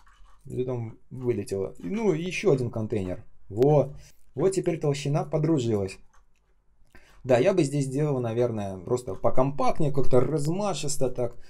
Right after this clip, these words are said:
Какой-то размашистый, кажется, что очень длинный путь, очень долго, он даже на один экран не поместился. Кажется, что взять питомца — это, кажется, что взять питомца — это очень сложно, куча инстанций, потому что путь не близкий.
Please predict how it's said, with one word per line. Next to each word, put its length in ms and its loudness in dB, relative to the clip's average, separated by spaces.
Какой-то 320 10
размашистый, 680 4
кажется, 420 -4
что 300 -2
очень 500 2
длинный 440 0
путь, 320 -4
очень 360 2
долго, 220 2
он 140 0
даже 280 2
на 140 2
один 240 2
экран 300 -2
не 80 2
поместился. 580 0
Кажется, 320 2
что 160 -2
взять 340 2
питомца — 460 -2
это, 240 0
кажется, 420 0
что 160 -2
взять 300 0
питомца — 400 2
это 120 2
очень 280 -2
сложно, 420 4
куча 340 -2
инстанций, 540 0
потому 320 -2
что 320 2
путь 320 2
не 160 2
близкий. 600 -2